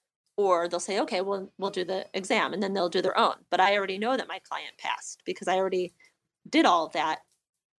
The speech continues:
having my own expert come and do it before sending them to the police to have a polygraph. And so then a lot of times they don't get charged because then they passed a polygraph exam. But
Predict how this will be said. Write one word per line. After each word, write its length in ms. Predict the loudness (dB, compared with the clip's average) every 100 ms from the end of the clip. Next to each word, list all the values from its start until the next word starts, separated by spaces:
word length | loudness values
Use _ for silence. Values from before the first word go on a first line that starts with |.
| _ _ _ -4
having 240 | -2 -2
my 140 | -4
own 200 | -2 -2
expert 520 | -2 -6 -6 -6 -6 -8
come 160 | -8
and 100 | -4
do 120 | -2
it 200 | -2 -2 0
before 560 | 0 0 4 6 6 4
sending 460 | 2 0 0 -4
them 320 | -4 -6 -10 -12
to 100 | -4
the 100 | -2
police 540 | 0 2 2 0 -4 -16 _ -4
to 60 |
have 240 | 2 4 6
a 80 |
polygraph. 640 | 4 0 -2 -2 -4 -6 -12 _ _ _ _ _ _
And 160 | -4 0
so 160 | 2
then 400 | 6 6 4 0 -2
a 40 |
lot 160 | 2 2
of 60 | 2
times 180 | -2
they 100 | -2
don't 220 | 2 2 0
get 100 | -2
charged 440 | -2 -2 -6 -10
because 220 | -8 -6 -4
then 140 | -2
they 100 | -4
passed 480 | -2 -2 -2 -10 -16 _ -10
a 60 | 0
polygraph 520 | 2 2 0 -4 -6
exam. 360 | -12 -12 -14 -20 _ -20 -20 _ _ 0
But 460 | 4 4 4 0